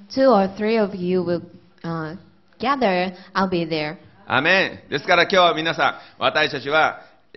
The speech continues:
Speaker 2: イエス・キリストと一緒にこの場所で礼拝を捧げています。
Speaker 1: So now we are worshiping God with Jesus Christ, our
Speaker 2: アメン。
Speaker 1: Lord.
Speaker 2: アメン。感謝します。そしてこのイエス・キリストが私たちの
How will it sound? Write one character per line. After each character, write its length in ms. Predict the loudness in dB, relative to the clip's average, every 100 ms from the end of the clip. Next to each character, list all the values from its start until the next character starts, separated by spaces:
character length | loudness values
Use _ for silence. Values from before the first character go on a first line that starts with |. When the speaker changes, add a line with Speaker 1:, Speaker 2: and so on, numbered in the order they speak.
| -20 -8
Speaker 2:
イ 100 | -4
エ 100 | -4
ス・ 240 | -8 -12
キ 100 | -6
リ 120 | -6 -4
ス 60 |
ト 120 | -6
と 120 | -6 -6
一 100 | -6
緒 260 | 0 2 2
に 320 | 2 -6 -12 _ _ _
こ 120 | -10 -6
の 120 | 0
場 120 | 0
所 140 | 0
で 480 | 2 2 2 -4 -20 _ _ _ _ _ _ _ -8
礼 240 | -6 -4
拝 180 | -6 -8
を 60 |
捧 260 | -8 -14 -14
げ 100 | -14
て 80 | -16
い 40 |
ま 100 | -18
す。 420 | -20 -16 -14 -6
Speaker 1:
So 140 | -4 -2
now 560 | -4 -2 0 0 0
we 120 | 0 -2
are 160 | -2
worshiping 640 | -4 -6 -6 -8 -8 -8 -10
God 640 | -10 -6 -6 -4 -2 -4 -6 -16 -18 -10
with 140 | -8
Jesus 360 | -8 -12 -14 -14
Christ, 380 | -10 -8 -8 -14 -12
our 180 | 0
Speaker 2:
ア 100 | 2 4
メ 100 | 2
ン。 240 | 0 -4
Speaker 1:
Lord. 60 | -12 -20 -20 -20 0
Speaker 2:
ア 160 | 4 4
メ 240 | 4 2
ン。 100 | -2 -12 -20 _ _ _ -20 -20 _ _
感 180 | -8 -6
謝 120 | -6
し 80 | -6
ま 120 | -6
す。 40 | -6
そ 100 | -6
し 60 |
て 120 | -6
こ 120 | -4 -4
の 100 | 4
イ 80 |
エ 140 | 6 4
ス・ 100 | 2
キ 100 | -2
リ 100 | -2
ス 40 |
ト 80 | 2
が 80 | 4
私 360 | 4 6 4
た 120 | 4 -2
ち 120 | 4
の 420 | 6 4 0